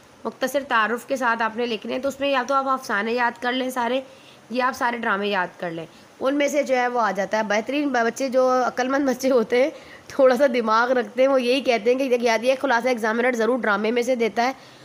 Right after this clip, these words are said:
और एक, अ, जो है वो ज़रूर जो है अफसाने में से देता है। तो मेरे ख़्याल में नया कानून, मुजस्सिमा, चोर, आराम, सुकून और बदला,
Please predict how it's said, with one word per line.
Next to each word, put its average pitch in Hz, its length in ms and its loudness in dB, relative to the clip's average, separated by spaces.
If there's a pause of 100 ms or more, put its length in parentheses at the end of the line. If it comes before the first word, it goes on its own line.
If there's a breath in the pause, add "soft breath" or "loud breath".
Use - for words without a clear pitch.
(140 loud breath)
और 240 180 2
एक, 262 300 2
अ, 247 140 2
जो 233 140 2
है 233 160 4
वो 247 160 2
ज़रूर 233 360 0
जो 240 100 2
है 226 60 4
अफसाने 220 400 0
में 220 120 0
से 208 160 -2
देता 170 260 -2
है। 160 220 -12 (460 loud breath)
तो 254 440 6
मेरे 254 240 2
ख़्याल 277 220 2
में 269 100 2
नया 240 300 2
कानून, 240 340 2
मुजस्सिमा, 254 580 0
चोर, 240 320 2
आराम, 220 280 2
सुकून 240 280 0
और 247 80 2
बदला, 180 320 -2